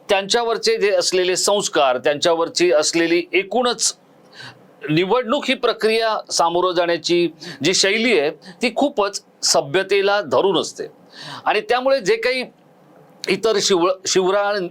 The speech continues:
नेते आपण पाहतो, "तुला बघून घेईन, तुला उचलून घेऊन जाईन, तुझ्यासाठी मी हे केलं होतं, तुझ्यासाठी मी ते केलं होतं."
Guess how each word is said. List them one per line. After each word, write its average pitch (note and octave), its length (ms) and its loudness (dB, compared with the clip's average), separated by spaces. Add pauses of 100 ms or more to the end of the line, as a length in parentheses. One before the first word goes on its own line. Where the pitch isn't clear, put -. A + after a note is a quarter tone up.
नेते D#3 280 0
आपण F3 240 0
पाहतो, C3 600 -2 (200)
"तुला E3 160 2
बघून E3 360 0
घेईन, D#3 360 2
तुला D#3 180 2
उचलून F#3 440 0
घेऊन E3 280 2
जाईन, D#3 340 0
तुझ्यासाठी F3 640 -2
मी F3+ 120 0
हे E3+ 200 0
केलं F3+ 280 2
होतं, D#3+ 300 -2
तुझ्यासाठी E3+ 360 0
मी F3+ 120 0
ते G3 200 0
केलं F3 280 0
होतं." C3+ 340 0